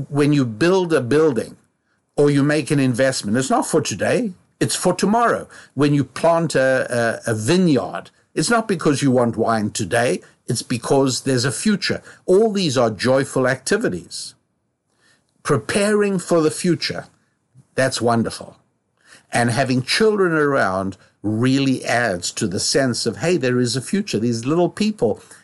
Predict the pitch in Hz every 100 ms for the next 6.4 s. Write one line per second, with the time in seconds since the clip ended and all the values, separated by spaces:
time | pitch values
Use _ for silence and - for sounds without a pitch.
0 | - 151 147 - 220 226 - - - -
1 | 151 214 247 - 185 180 - - 147 135
2 | 165 - 139 175 107 80 - - - 120
3 | 123 135 131 131 139 120 - _ _ -
4 | 117 117 117 107 107 107 110 - - _
5 | - 139 139 110 107 110 110 107 139 156
6 | - - 90 -